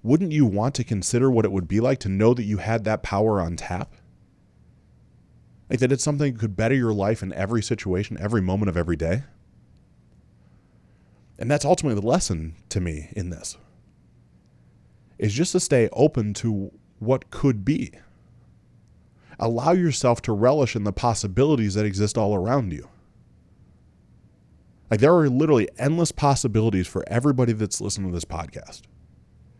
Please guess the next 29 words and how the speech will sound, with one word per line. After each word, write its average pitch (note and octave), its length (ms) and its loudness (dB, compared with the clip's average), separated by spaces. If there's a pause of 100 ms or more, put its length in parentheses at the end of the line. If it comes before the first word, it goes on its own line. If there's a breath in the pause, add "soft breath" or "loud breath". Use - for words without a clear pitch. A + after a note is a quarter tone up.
(280 soft breath)
No G#2+ 120 2
matter A#2+ 260 6
where C#3+ 240 4
you G#3+ 180 6
are C3 120 8
at A#2 120 0
in A2+ 100 -6
this G#2+ 120 -2
current A2+ 260 -2
moment, G#2 280 0
you C3+ 80 2
have E3 100 2
a C#3+ 60 0
possibility B2 580 -2
to F#2 80 -4
be G#2 140 -2
something F#2+ 340 -2
greater, F#2+ 300 4
or G2+ 180 -2
you G#2+ 100 0
wouldn't A#2 300 0
exist. G2 560 -2 (2250)
If - 120 -12
you C#3 60 2
start E3+ 220 0
to C#3+ 100 4
adopt A#2+ 360 0
the F#2+ 60 0
mindset A2 480 0